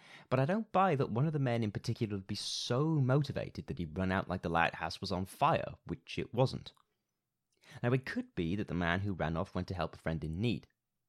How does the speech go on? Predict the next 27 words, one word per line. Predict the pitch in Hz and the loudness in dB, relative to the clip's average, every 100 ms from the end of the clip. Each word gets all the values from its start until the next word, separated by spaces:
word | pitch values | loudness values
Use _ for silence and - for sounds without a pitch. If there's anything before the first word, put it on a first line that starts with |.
| _ - | _ -14
Perhaps | - 98 98 | 0 2 2
the | - | 0
first | - 107 107 - | 0 4 4 2
wave | 95 87 104 107 | 0 2 2 0
knocked | 92 90 - | -2 -4 -4
one | 90 87 | -2 0
or | 85 | -2
two | 87 98 | -2 -2
men | 82 80 | 0 0
over | 80 | -2
the | - | -4
side | - 85 85 98 | -2 0 2 0
and | 95 | -2
the | 95 | -2
third | 95 87 76 | 0 0 0
rushed | 90 - | -4 -4
to | - | 0
help | 104 101 - | 4 4 2
them, | - 90 110 | -2 0 2
only | 98 98 | 2 2
to | 95 | 2
have | 95 - | 0 0
the | |
same | - 95 98 | -2 0 2
fate | 101 92 | 0 0
befall | 101 - 104 | -4 -2 0
him. | 101 113 | 2 2